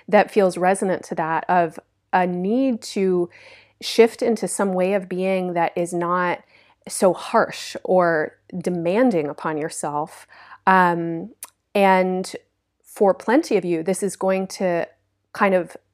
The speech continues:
give rise to a way of working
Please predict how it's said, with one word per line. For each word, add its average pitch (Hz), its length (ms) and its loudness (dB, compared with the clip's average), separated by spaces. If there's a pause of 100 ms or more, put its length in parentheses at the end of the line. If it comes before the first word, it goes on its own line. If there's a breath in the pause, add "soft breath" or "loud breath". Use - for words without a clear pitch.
(260)
give 208 280 6
rise 175 680 0
to 196 200 -2
a 175 80 0
way 185 300 2
of 220 100 2
working 175 680 -4